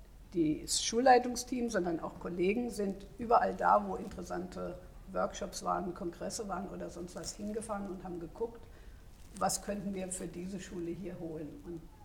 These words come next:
da war auch, oder eben Erasmus, unser Programm, ja, wenn man in den anderen Ländern war, immer ein bisschen was mitgenommen und dann unser eigenes so zusammengeschlossen. Und das war auch wirklich das Allerbeste.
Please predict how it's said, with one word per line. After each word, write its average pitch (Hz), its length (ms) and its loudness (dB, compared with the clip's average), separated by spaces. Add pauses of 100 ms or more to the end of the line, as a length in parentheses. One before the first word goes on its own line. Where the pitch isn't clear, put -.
da 214 560 4 (400)
war 180 260 -2
auch, 185 160 -6 (140)
oder 175 280 0
eben 170 220 2
Erasmus, 220 640 -4 (240)
unser 190 480 -6 (240)
Programm, 196 440 -6
ja, 185 180 -2
wenn 190 120 -4
man 180 220 -2
in 190 120 -6
den 175 180 -4
anderen 185 320 -2
Ländern 190 340 -2
war, 185 160 -4 (460)
immer 226 300 2 (300)
ein 208 160 -2
bisschen 233 320 2
was 180 180 0
mitgenommen 220 680 0
und 180 140 -6
dann 175 140 -6
unser 175 360 -4
eigenes 170 600 -8
so 170 200 -6 (100)
zusammengeschlossen. 160 920 -8
Und 170 140 -8
das 196 140 -10
war 202 140 -4
auch - 340 -12
wirklich 214 280 -10
das 190 160 -10
Allerbeste. 170 640 -14